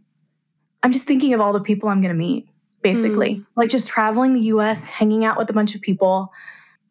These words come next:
Speaker 1: serving families. Like, I'm, it makes me think I would love to be married someday, too. So in five
Speaker 2: Mm-hmm.
Speaker 1: years, having my person. And,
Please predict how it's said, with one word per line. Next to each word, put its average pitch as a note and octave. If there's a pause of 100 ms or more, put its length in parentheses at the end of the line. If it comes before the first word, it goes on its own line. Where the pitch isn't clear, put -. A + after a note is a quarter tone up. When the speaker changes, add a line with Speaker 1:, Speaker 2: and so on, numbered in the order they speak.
(140)
Speaker 1:
serving A3
families. G3
Like, E3+ (760)
I'm, A3+
it A#3
makes A3+
me A#3+
think G#3+
I G#3
would G#3
love G3
to G#3
be G3+
married F#3
someday, F3
too. F3+ (260)
So G#3+
in G#3
five G3+
Speaker 2:
Mm-hmm. G3+
Speaker 1:
years, G3
having G3
my E3+
person. F3
And, F#3+